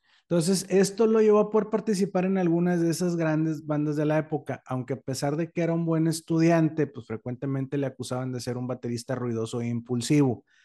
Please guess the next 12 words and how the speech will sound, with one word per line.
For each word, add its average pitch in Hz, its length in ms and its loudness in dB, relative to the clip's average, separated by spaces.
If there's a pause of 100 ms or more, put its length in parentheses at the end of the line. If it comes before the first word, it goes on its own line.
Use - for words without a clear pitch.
(320)
Pero, 156 480 2
pues, 123 160 -8
esto 135 220 -2
lejos 151 300 2
de 156 80 2
desanimarlo, 156 600 2
le 131 120 0
mostró 117 320 -6
el 104 80 -10
camino 120 360 -2
del 123 140 -2
rock, 143 400 -2